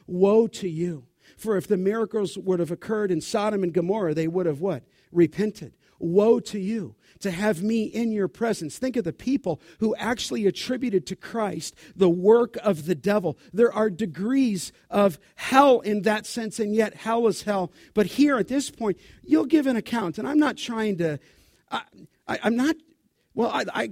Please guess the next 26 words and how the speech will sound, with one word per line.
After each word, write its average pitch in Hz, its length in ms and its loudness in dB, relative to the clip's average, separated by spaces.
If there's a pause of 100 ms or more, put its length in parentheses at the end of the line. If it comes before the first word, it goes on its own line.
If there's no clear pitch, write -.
I 208 60 0
guess 262 220 -2
I 233 80 0
just 226 280 -4
let 220 240 2
the 214 80 -4
word 208 260 -4
speak. - 480 -8 (500)
Just 254 260 -4
so 277 180 0
speak 247 460 -2
and 214 100 -4
so 233 260 0
act 214 300 0
as 160 180 0
those 220 280 0
will 233 100 -4
give 196 160 -2
an 202 80 -2
account. 202 400 -2 (220)
And 220 100 0
in 226 120 0
the 220 80 -2
context 277 640 -2
with 208 160 -2
partiality, 233 720 -2